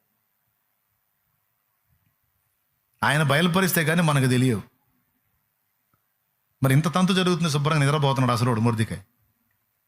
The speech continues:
ఆ మొర్దెకై కోసం ఎంత కథ నడుస్తుంది మధ్యరాత్రి చూడు. ఆడొచ్చి పర్మిషన్ కోసం వచ్చాడు.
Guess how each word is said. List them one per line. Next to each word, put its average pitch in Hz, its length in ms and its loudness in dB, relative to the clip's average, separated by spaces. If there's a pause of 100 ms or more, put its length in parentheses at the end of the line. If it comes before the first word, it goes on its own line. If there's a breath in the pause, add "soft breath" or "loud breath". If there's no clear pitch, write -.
(760)
ఆ 127 60 0
మొర్దెకై 143 440 2
కోసం 170 280 0
ఎంత 151 180 0
కథ 156 140 -2
నడుస్తుంది 156 380 0
మధ్యరాత్రి 135 440 0
చూడు. 117 280 0 (2500)
ఆడొచ్చి 131 480 0 (1700)
పర్మిషన్ 151 400 0
కోసం 143 260 0
వచ్చాడు. - 380 -8